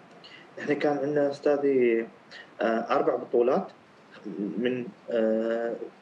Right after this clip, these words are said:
أربع ألعاب وخمسة فعاليات، اللي هي بطولة إليت الطائرة الشاطئية، وبطولة سوبر سبورت للتنس الشاطئي، وأيضًا بطولة ريشة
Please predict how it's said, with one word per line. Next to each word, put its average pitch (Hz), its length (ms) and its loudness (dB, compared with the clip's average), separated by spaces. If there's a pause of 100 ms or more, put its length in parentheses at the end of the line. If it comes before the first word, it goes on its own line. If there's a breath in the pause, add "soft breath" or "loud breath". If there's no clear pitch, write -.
(360)
أربع 147 520 -2 (400)
ألعاب 135 460 2
وخمسة 123 680 0 (100)
فعاليات، 110 440 -2 (400 loud breath)
اللي 135 220 2
هي 156 60 4
بطولة 139 440 2
إليت 135 340 2 (280)
الطائرة 131 380 0
الشاطئية، 123 680 0 (400)
وبطولة 131 500 2
سوبر 127 460 2
سبورت 131 420 0
للتنس 127 440 0
الشاطئي، 160 560 0 (220)
وأيضًا 131 380 2 (320 loud breath)
بطولة 131 460 2
ريشة 139 260 0